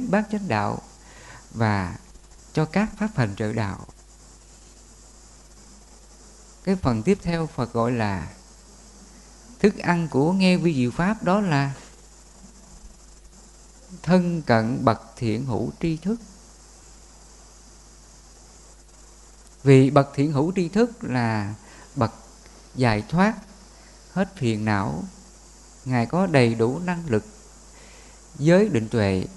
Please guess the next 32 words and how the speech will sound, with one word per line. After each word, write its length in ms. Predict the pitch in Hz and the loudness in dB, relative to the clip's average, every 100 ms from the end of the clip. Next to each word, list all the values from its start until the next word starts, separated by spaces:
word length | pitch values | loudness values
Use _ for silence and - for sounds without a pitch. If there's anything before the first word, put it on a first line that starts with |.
| - - - - - | -20 -20 -20 -20 -4
các 240 | 190 208 | -2 0
Ngài 260 | 143 113 107 | 0 2 0
thông 260 | 151 170 160 | 0 0 0
suốt 360 | 214 233 - | 0 0 0
về 400 | 113 107 101 92 - - - - - - - - | 2 4 2 -2 -6 -16 -20 -20 -20 -20 -14 0
chân 200 | 185 175 | 2 4
lý 180 | 202 | 2
của 120 | 233 196 | 2 -8
Phật, 260 | - 104 - - - - - - - - - - 110 - 127 | -2 -2 -4 -20 -20 -20 -20 -20 -20 -20 -20 -16 -14 -8 2
về 180 | 123 | 2
các 280 | 107 190 214 | 4 0 0
pháp 200 | 220 220 | -2 -4
hành 340 | 147 123 104 95 - - - - - - - - - - - - - | -2 -2 -2 -6 -16 -20 -20 -20 -20 -20 -20 -20 -20 -20 -20 -20 -16
và 240 | 135 120 113 | -4 -2 -2
sự 320 | 123 113 113 - | 0 0 0 4
trải 220 | 120 139 | 4 4
nghiệm 280 | 180 117 117 | 2 2 2
tu 180 | 185 - | 0 2
tập 180 | 113 - | 0 0
giải 220 | 123 107 | 0 -2
thoát 240 | - 190 214 | -2 -4 -4
của 120 | - 147 | -6 -6
các 120 | 185 156 | -6 0
Ngài, 380 | 110 98 95 101 - - - - - - - - | 0 2 -2 -8 -18 -20 -20 -20 -20 -20 -20 -12
à, 180 | 120 101 - | -8 -8 -2
thiết 200 | 233 233 | -2 0
thực 200 | 123 - - - - - - - | -2 -2 -8 -20 -20 -20 -20 -14
với 320 | 143 160 202 | -2 0 0
những 200 | 143 175 | -2 0
gì 120 | 117 | 0
Phật 240 | 101 107 - | -2 -6 -4
dạy. 320 | 101 90 | -4 -4